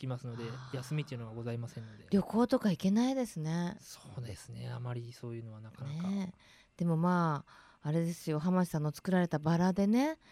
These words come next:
Speaker 2: どれだけのカップルが。
Speaker 1: いや、それ結構あるみたいなんですよね。
Speaker 2: <laughs>
Speaker 1: どうも話を聞いてたら。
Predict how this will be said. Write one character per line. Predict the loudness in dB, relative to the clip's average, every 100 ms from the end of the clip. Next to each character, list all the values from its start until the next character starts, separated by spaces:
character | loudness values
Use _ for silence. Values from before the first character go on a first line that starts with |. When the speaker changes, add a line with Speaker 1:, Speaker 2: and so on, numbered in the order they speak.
| -20 _ _
Speaker 2:
ど | -4
れ | -4
だ | -8 -14
け | -8
の | -2
カ | 0
ッ |
プ | 0 2
ル | 2
が。 | 2 -2 -6 _ _ _ _ _ _ _ _
Speaker 1:
い | -6
や、 | -2
そ | 0
れ | 0
結 | 0 -4 0
構 | 0 0 -4 _
あ | 2
る | 2
み | 4
た | 2
い |
な | 2
ん | -2
で | -4
す |
よ | -4
ね。 | 4
Speaker 2:
<laughs> | 4
Speaker 1:
ど | 4
う |
も | 0
話 | 4 8 8
を | 8
聞 | 4
い | 4
て | 2
た |
ら。 | 4